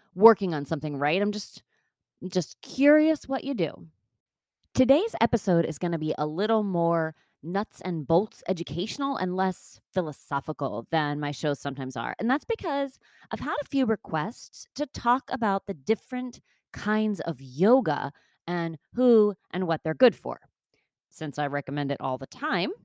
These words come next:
as a way to work with your chakras, stress reduction, enjoy movement, and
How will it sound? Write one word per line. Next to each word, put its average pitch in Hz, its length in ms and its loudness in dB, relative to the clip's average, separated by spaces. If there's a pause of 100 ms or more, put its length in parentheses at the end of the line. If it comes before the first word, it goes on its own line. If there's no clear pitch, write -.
(140)
as 151 180 -2
a 160 80 -2
way 156 220 -2
to 151 340 -2 (220)
work 143 180 -4
with 127 160 -12
your 139 100 -6
chakras, 214 680 2
stress 254 300 -2
reduction, 196 760 -2 (240)
enjoy 160 340 -2
movement, 190 680 -2
and 160 220 -8